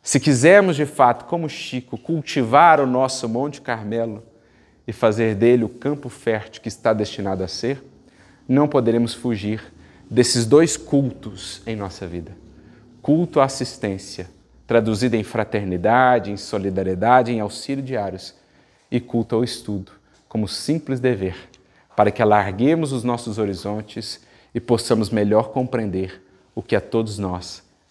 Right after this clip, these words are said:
nos espera. Que fique essa lição da vida de Chico, desse trabalho em conjunto, Elias, Marival, Chico, Chico no Monte Carmelo, que façamos do nosso Carmelo, da subida ao nosso Monte Carmelo,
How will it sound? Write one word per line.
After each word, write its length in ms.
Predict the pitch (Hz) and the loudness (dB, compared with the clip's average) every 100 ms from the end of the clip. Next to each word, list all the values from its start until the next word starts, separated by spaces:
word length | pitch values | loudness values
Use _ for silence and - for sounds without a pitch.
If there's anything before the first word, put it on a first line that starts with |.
| - | -12
nos 140 | 98 | -8
espera. 380 | 92 87 - - - _ _ _ _ _ - | -8 -8 -12 -16 -16 _ _ _ _ _ -4
Que 100 | 156 | -4
fique 300 | - 147 151 | 0 2 2
essa 220 | 135 139 | 2 0
lição 580 | 127 - 113 110 107 - _ | -2 -4 -4 -4 -6 -14 _
da 160 | 101 101 | -2 0
vida 260 | 110 120 | 0 0
de 80 | 98 | -2
Chico, 460 | - - 131 135 110 | -4 -2 -2 0 -2
desse 220 | 110 - | -2 0
trabalho 420 | - 117 113 147 | 4 4 8 6
em 60 | 147 | 4
conjunto, 600 | 131 110 117 151 147 - _ _ _ | 0 -2 0 -2 -4 -18 _ _ _
Elias, 600 | 107 107 123 151 143 110 101 | -2 2 4 6 6 4 2
Marival, 580 | 113 107 95 117 127 104 | 0 0 2 4 4 2
Chico, 420 | - 143 151 - _ _ _ _ | -4 -6 -6 -12 _ _ _ _
Chico 440 | - - 170 - | -14 -4 -4 -2
no 80 | 127 | -2
Monte 320 | 117 139 139 | 0 0 -2
Carmelo, 520 | - 110 101 101 107 - - _ _ | -4 -4 0 0 0 -4 -20 _ _
que 100 | - | -4
façamos 580 | - 123 113 - 127 113 | 2 2 2 0 0 0
do 80 | 107 | -2
nosso 400 | 107 127 156 - | 0 0 0 -4
Carmelo, 520 | - 107 101 117 117 - - - | -6 -4 2 2 2 -2 -16 -2
da 200 | 107 123 | 0 0
subida 880 | - 131 110 110 208 226 156 123 | 0 0 0 2 4 4 4 4
ao 120 | 120 117 | 4 6
nosso 400 | 135 135 - 107 | 2 2 -2 -4
Monte 380 | 110 147 156 | -2 -4 -6
Carmelo, 560 | - 139 107 101 110 110 | -10 -10 -6 -2 -2 -4